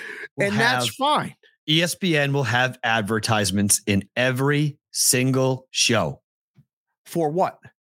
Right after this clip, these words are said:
Speaker 1: E S P N Bet.
Speaker 2: You know who really spends a lot of money on E S P N now?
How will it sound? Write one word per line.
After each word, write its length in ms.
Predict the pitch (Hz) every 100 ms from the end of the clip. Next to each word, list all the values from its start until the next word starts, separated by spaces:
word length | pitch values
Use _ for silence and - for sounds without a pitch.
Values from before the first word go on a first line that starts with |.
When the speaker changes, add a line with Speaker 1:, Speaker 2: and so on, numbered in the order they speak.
| _ _ _ _ _ _ _ _ _ -
Speaker 1:
E 140 | 123 120
S 100 | -
P 180 | 117
N 140 | 113 107
Bet. 240 | 87 - _ _ _ _ _ _ _ _ _ _ _ _ _ _ - - _ _ _
Speaker 2:
You 100 | 156
know 220 | 175 214
who 180 | 190 180 127
really 400 | 123 151 170 180
spends 380 | - 160 160 156
a 60 |
lot 240 | 147 151 147
of 60 |
money 320 | 127 135 170
on 140 | 147 131
E 100 | 135
S 140 | 131
P 180 | - 143
N 160 | 135 113
now? 380 | 107 123 202